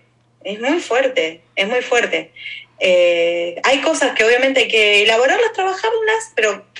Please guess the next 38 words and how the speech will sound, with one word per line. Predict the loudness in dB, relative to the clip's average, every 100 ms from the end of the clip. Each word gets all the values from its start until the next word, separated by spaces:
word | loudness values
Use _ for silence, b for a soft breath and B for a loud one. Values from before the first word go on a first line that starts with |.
| -20 _ _ _ -6
como | -4 -2
vuelvo | 2 2
a | 2
repetir, | 0 0 0 0
se | 0 0
discuten, | 0 0 -2 0 2 2 2
se | 0 -2
charlan, | 0 0 2 0 0
se | -2 0
buscan, | 0 -2 -2 -2
se |
ponen | -2 -2 -2
en |
la | 0
balanza, | 0 0 0 -2 -4 -6 B B B B
y | -6 -2
cada | 2 2 2
uno | 0
se | 0 2
quedará | 4 4 4 2 2 0
con | -2
la | -2
parte | -2 -2 -4
que | -4
se | -2
le | -2
acomoda | -2 0 0 2
más, | 0
pero | -2 -4 -2
no | -2
significa | -4 -6 -4 -4 -2 2 2
ir | 2
y |
atropellar | 0 -2 -4 -2 -2
al | 0 0
otro | 0 0 -2 -4 _ -8
o | -4
negarlo. | -2 0 0 0 -2 -4 -4